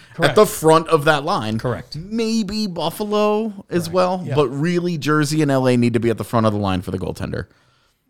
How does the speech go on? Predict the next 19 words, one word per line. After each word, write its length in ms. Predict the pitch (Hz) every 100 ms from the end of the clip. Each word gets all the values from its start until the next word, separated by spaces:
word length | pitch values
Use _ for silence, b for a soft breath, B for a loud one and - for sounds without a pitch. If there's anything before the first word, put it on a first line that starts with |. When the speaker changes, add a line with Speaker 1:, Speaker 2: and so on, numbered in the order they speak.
| -
Speaker 1:
You 140 | 104
know, 200 | 98 92
if 120 | 82
you 80 | 117
wait 200 | 143 156
till 100 | 165
the 100 | 147
summer, 480 | - 160 147 139 127
a 40 | 113
guy 140 | 120
like 160 | 120 107
John 180 | 104 104
Gibson 340 | 110 95 107
could 160 | 101 98
get 100 | 104
into 300 | 104 101 104
it 100 | 87
too. 320 | - 110 113 b b b b _
But 640 | 107 120 110 104 98 -